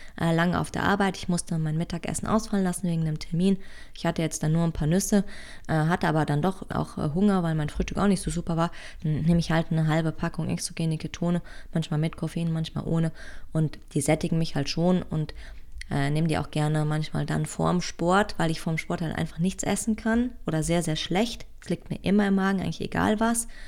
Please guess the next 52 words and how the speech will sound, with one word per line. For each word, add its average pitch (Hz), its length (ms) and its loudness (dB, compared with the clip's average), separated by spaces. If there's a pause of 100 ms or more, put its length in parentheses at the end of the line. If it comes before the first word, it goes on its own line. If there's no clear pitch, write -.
(280)
Möglichkeit, 165 500 2
ganz 143 300 0
ohne 240 440 4
Essen 196 380 2
Sport - 280 -2
zu 185 100 -2
machen, 175 200 0 (300)
funktioniert. 220 580 4 (520)
Ist 175 140 0
nicht 175 120 0
immer 196 180 4
gut, 294 280 4
sage 175 240 0
ich - 60 -2
extra 196 240 0
dazu, 175 260 2
aber 180 140 2
sonst 160 200 0
schweife 175 200 2
ich 170 120 -6
wieder 165 160 0
ab. - 200 2 (720)
Oder 175 140 4
ich 160 120 0
nehme 170 140 4
halt 165 100 2
eine 156 100 2
halbe 156 200 2
Packung 165 320 -2
exogene 165 420 -2
Ketone 165 340 0 (380)
und 185 60 2
dann 165 120 6
fühle 180 200 4
ich 160 80 2
mich 147 160 0
einfach 156 200 0
so - 140 -2
ein - 20 2
bisschen, 143 280 -2
ja, 143 240 2 (420)
ähm, 160 240 6
leistungsbereiter 151 840 2
und 139 120 2
ein 135 100 -6
bisschen 180 240 2
energiegeladener, 151 920 2
wohlwissend 160 520 2
oder 147 140 2
nochmal 147 260 2
dazu - 300 -2
gesagt, 156 340 0